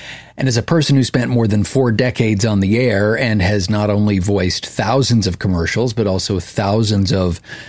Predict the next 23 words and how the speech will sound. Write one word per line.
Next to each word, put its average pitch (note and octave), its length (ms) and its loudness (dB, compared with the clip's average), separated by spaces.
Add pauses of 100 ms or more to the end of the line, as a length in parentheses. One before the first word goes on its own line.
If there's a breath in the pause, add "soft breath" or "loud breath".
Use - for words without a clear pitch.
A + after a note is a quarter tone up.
(200 loud breath)
you - 80 -2
know, A2 180 -2
endorsements G2+ 960 0
and F2 160 0
testimonials F#2 1000 0
and, F2 280 -2
yes, E2+ 280 -4
host-read E2+ 1160 -2
ads G2+ 560 0
on E2+ 160 0
the D#2+ 100 -2
radio, F2 580 0 (540 loud breath)
here's D3+ 200 0
the C3+ 100 2
other C#3 180 4
thing G2+ 200 2
I F2+ 80 2
can F#2 140 2
tell F2+ 200 0
you F#2 160 2
with F2+ 180 0 (100)
absolute A2 760 0 (260)
guaranteed F2+ 880 0